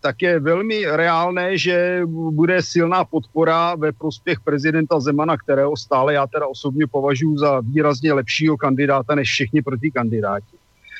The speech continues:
Pokud tady bude anti-Babiš, tak bude situace zcela opačná a budou, budou nám, e,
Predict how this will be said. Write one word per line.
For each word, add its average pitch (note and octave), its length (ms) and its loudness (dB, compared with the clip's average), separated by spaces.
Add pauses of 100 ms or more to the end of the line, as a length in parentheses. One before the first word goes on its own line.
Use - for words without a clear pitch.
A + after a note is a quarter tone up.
(220)
Pokud - 240 0
tady A3+ 240 0
bude G#3+ 200 2
anti-Babiš, F#3+ 680 0
tak F#3 160 -4
bude G3 220 -2
situace E3+ 880 0
zcela G3 340 0
opačná E3+ 720 0
a E3+ 340 0
budou, F3 600 0
budou E3+ 360 0
nám, F3 300 0
e, D#3+ 280 2